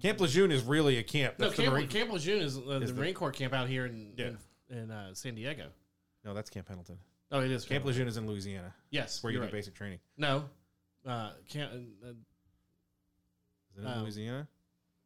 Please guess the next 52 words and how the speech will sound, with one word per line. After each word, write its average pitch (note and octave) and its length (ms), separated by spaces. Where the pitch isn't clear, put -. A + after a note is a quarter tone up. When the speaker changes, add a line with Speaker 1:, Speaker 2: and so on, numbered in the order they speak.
Speaker 2:
Parris E3 300
Island C#3+ 380
is G#2+ 140
where A2+ 80
you A2 60
do A2 140
basic A2 340
training, G#2+ 420
and A2+ 200
so A#2+ 260
is, G#2 280
uh, G#2 220
Pendleton. A2 400
Pendle- A#2 220
Speaker 1:
Pendleton A2+ 280
Speaker 2:
yeah. G2+ 40
Speaker 1:
is F#2 60
not G2 160
basic F#2 240
training. F2+ 380
Speaker 2:
Yes, A2 140
it A#2+ 80
is. G#2+ 220
It's G#2+ 140
for B2+ 100
the A2+ 60
West G#2+ 220
Coast. - 340
Speaker 1:
Pendleton A#2 260
is F2+ 100
a, F2+ 40
is F2 100
a E2+ 60
training B2 340
facility, E2 340
but D#2 120
it's G2 120
not A#2+ 180
basic A#2 260
training. C#2+ 280
Speaker 2:
It's A2 100
basic C3 320
training C3 260
for B2 100
the G#2+ 60
West G#2+ 200
Coast. F2 280
Speaker 1:
I G2+ 40
don't A#2 140
believe G#2+ 200
it F#2 80
is. - 160